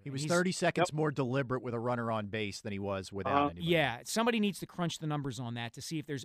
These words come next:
Speaker 2: any correlation between, you know, pitchers who got better or are still great based on how quickly they work last season to this season.
Speaker 1: All right, John, get your last point in, please.
Speaker 3: Yeah,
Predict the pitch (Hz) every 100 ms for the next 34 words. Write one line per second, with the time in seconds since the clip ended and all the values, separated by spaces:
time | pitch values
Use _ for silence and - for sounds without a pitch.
0 | - 175 196 165 170 151 139 143 - 131
1 | 120 - 139 131 123 117 - _ _ _
2 | _ _ _ - 170 127 - 180 190 156
3 | 160 123 170 190 151 170 160 160 165 -
4 | 143 143 135 147 131 - - 180 143 139
5 | 151 131 101 143 127 147 120 135 - -
6 | 185 160 160 139 135 123 139 131 110 _
7 | _ _ _ _ 139 143 - 147 127 120
8 | 117 - 104 _ - 120 113 135 120 131
9 | 135 135 127 - 113 95 98 82 - _
10 | _ _ 180